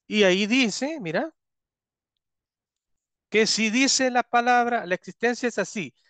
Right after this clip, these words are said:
Si, eh, a la par dice comprar, compra veinticinco y le suma la existencia. Pero como aquí dice no comprar, ¿qué te pone? La existencia actual, ¿verdad? Ahí está, ve, mira. Donde dice no comprar, te pone la,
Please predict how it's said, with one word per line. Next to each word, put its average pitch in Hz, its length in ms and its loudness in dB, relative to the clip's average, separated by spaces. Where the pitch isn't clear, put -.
Si, 233 540 -4
eh, 139 560 0
a 123 100 2
la 135 140 2
par 190 280 0
dice 185 300 -6
comprar, 233 720 0
compra 196 360 0
veinticinco 240 600 -4
y 226 60 -2
le 175 80 -2
suma 151 280 -8
la 151 220 -2
existencia. 151 800 -6
Pero 147 200 -4
como 135 220 -10
aquí 156 200 -6
dice 175 260 -2
no 196 100 -4
comprar, 220 480 -4
¿qué - 140 -10
te - 160 -8
pone? 269 460 -4
La 185 120 -8
existencia - 540 -10
actual, 175 360 -2
¿verdad? 160 180 -12
Ahí 147 100 -4
está, 120 220 -2
ve, 107 140 -16
mira. 151 160 -8
Donde 160 220 2
dice 190 200 2
no 208 140 0
comprar, 240 380 -4
te - 120 -6
pone 185 300 -8
la, 180 180 -8